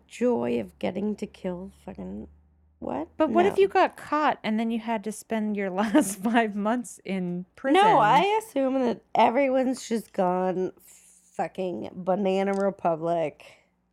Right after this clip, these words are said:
Speaker 1: in the last, like, e-, mo-, months of our lives. I actually don't. I, I would probably just, like, poke people that I didn't like, like, really hard in the chest and be like,
Speaker 2: <laughs>
Speaker 1: "You were mean to me.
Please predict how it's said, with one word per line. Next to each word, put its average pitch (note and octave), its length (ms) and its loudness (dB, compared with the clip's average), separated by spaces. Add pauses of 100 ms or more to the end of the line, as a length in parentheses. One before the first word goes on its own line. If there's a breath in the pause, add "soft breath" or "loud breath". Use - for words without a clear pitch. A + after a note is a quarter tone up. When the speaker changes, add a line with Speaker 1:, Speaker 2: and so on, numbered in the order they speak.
(680)
Speaker 1:
in F3+ 100 -4
the E3+ 120 0
last, F3 540 -6 (120)
like, E3+ 240 -4 (380)
e-, F#3 200 -12 (140)
mo-, F3+ 420 -4 (180)
months F#3+ 460 -2
of F3 120 -6
our - 120 -10 (300)
lives. - 240 -20 (1700)
I C5 180 -2 (200)
actually - 440 -8
don't. - 240 -14 (160)
I, C#4 200 -4 (140)
I - 200 -4
would G#4 160 0
probably D#4 240 0
just, A#3 240 -6
like, A#3+ 260 -4 (680)
poke - 540 -2
people F#3 680 -2
that F3+ 180 -4
I E3+ 120 -2
didn't E3 320 -6
like, D#3+ 240 -8
like, D#3+ 180 -8
really E3 400 -6
hard E3+ 320 -6
in - 80 -6
the - 80 -6
chest - 680 -6
and F#3 140 -6
be F3+ 120 -4
like, F#3 380 -8
Speaker 2:
<laughs> - 40 -4
Speaker 1:
"You B3+ 420 4
were F#3 260 0
mean C4 720 4
to - 40 -6
me. - 420 -8